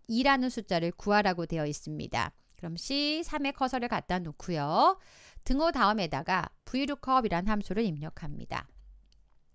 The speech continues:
브이루컵 더블클릭. 브이루컵 안쪽에 커서를 두시고 그 다음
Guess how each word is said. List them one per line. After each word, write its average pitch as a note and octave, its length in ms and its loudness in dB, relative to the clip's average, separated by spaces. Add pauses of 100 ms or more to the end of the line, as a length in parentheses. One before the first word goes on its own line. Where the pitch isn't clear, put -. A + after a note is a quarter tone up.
(160)
브이루컵 F3 1000 0
더블클릭. F3 920 -2 (400)
브이루컵 E4+ 440 4
안쪽에 B3+ 420 4
커서를 C#4+ 440 -2
두시고 A3 920 -2
그 - 100 -14
다음 A3 560 -4